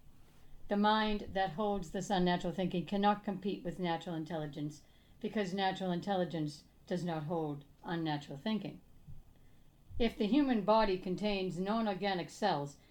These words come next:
these cells are unnatural, and they stem from generations of poisoning passed on through human procreation. These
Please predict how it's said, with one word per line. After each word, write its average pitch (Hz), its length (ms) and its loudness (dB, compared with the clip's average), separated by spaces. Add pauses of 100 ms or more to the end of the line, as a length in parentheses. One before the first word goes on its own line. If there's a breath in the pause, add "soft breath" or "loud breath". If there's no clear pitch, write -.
(160 soft breath)
these 226 220 0
cells 214 260 2
are 196 120 0
unnatural, 185 520 -2 (760)
and 190 360 2
they 175 180 2
stem 190 360 0
from 185 200 -2
generations 190 640 -2
of 170 140 -10
poisoning 160 520 -2 (340 loud breath)
passed 190 280 0
on 160 300 2
through 147 300 -4
human 170 340 2
procreation. 151 760 -2 (2000 soft breath)
These 240 440 6